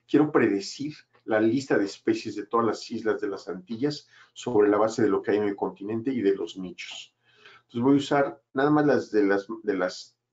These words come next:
trece islas más grandotas, trece, y el pool de mariposas es el continente.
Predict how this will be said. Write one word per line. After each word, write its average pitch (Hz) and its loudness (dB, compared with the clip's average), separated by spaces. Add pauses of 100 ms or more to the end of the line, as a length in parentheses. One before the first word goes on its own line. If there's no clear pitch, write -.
(140)
trece 127 0
islas 113 2
más 110 0
grandotas, 104 -4
trece, 196 -2 (640)
y 117 4
el 110 0
pool 151 4
de 110 2
mariposas 101 -4
es - -16
el 98 -6
continente. 113 -4